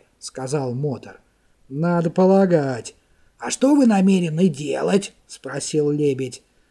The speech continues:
"Отправиться в Гою до того, как Джах решится что-либо предпринять". Он застонал.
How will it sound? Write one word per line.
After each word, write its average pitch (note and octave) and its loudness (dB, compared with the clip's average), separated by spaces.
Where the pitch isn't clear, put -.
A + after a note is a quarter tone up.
"Отправиться F3+ 0
в E3+ -2
Гою F#3 6
до F3 0
того, F#3+ 4
как C#3+ -2
Джах C#3+ -2
решится D#3 -4
что-либо C#3 -4
предпринять". C3 -8
Он F3 2
застонал. C#3+ -4